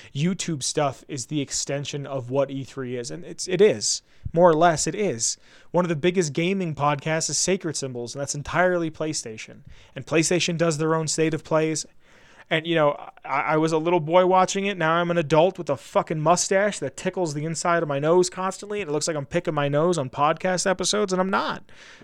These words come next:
I just, I have an itchy, itchy nose hole because of my mustache. <sighs> I'll miss you, E three.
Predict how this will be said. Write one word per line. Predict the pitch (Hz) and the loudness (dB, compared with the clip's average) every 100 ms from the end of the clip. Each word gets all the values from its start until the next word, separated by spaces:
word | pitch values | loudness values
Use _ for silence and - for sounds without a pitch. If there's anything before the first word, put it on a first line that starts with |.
| - | -10
I | 113 | -4
just, | 127 - | -2 0
I | 131 | 0
have | 147 147 | 2 0
an | 160 | 2
itchy, | 170 - 185 160 | 2 2 0 -2
itchy | 170 160 185 | 0 2 6
nose | 180 254 269 | 6 6 4
hole | 117 104 113 | 2 0 0
because | 135 139 127 | -2 0 -2
of | |
my | 143 | -2
mustache. | 156 - - - 131 - - _ - - - _ _ _ _ _ _ _ _ _ _ | 0 2 2 -2 -6 -10 -14 _ -20 -20 -20 _ _ _ _ _ _ _ _ _ _
<sighs> | - - - - | -8 -6 -6 -2
I'll | 175 | 4
miss | 190 208 - | 8 8 8
you, | 131 120 | 2 -4
E | |
three. | 117 131 123 117 | -6 -6 -6 -8